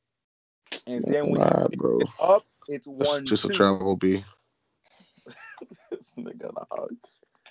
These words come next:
Speaker 1: I'm just saying, bro, niggas just learn how to manipulate the rules as, as the game, uh, expands, bro, as it evolves, bro. Niggas just learn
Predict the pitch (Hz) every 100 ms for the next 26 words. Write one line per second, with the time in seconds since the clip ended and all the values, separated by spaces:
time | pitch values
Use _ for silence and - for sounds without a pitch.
0 | _ _ _ _ _ - - - - -
1 | - _ - - 180 160 156 147 127 120
2 | 120 139 147 139 120 123 131 127 120 110
3 | 113 117 117 113 104 101 101 107 101 98
4 | - 82 98 95 - 95 87 92 98 104
5 | 98 95 76 90 87 85 90 92 98 95
6 | 90 85 85 87 87 90 85 90 90 82
7 | 80 80 80 82 85 87 87 82 85 82
8 | 82